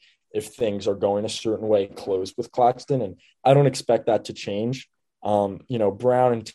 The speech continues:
Tatum are pull-up shooters. You feel a little bit more comfortable with Brown if you can force him into shots versus getting all the way to the rim. Tatum,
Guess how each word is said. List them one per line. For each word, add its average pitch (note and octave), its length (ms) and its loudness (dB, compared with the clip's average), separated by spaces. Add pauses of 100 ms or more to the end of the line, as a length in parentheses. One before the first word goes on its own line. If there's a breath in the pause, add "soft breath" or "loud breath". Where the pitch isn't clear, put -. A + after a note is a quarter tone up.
Tatum A2 420 -4 (180)
are F#2 400 -2 (380)
pull-up B2 360 4
shooters. A2+ 580 -4 (340)
You A2+ 120 -8
feel A2+ 260 2
a G#2+ 60 4
little G#2 220 0
bit G#2+ 140 -2
more G2+ 160 -2
comfortable F#2+ 500 -8
with F2 160 -14
Brown G2 560 -4 (160)
if G#2+ 120 -12
you A2 100 -10
can A2 120 -8
force A2+ 320 0
him A2+ 100 -6
into A2 220 -8
shots G#2+ 420 -2
versus G#2+ 260 -2
getting A2+ 220 0
all A2 140 4
the A2 60 0
way G#2+ 160 2
to G#2+ 80 -4
the G#2+ 80 -6
rim. A#2 340 -2
Tatum, F#2 480 -8